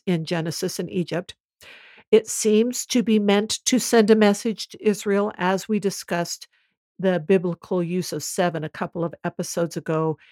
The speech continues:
when talking about chapter five and Naaman needing to go dip in the Jordan River seven times. When it talks about Gehazi here, it's not completely clear if Gehazi is still functioning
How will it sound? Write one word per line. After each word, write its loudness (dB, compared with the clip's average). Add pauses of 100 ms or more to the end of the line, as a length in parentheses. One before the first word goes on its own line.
(300)
when -2
talking -6
about -6
chapter -8
five 0
and -4
Naaman -2 (240)
needing 0
to -2 (220)
go 4
dip -4 (100)
in -2
the -2
Jordan -2
River -4
seven -8
times. -12 (760)
When 0
it 0
talks 0
about 0
Gehazi 0
here, -2 (440)
it's -4
not -2
completely -2
clear -2
if -4
Gehazi 0
is -4
still 0
functioning -4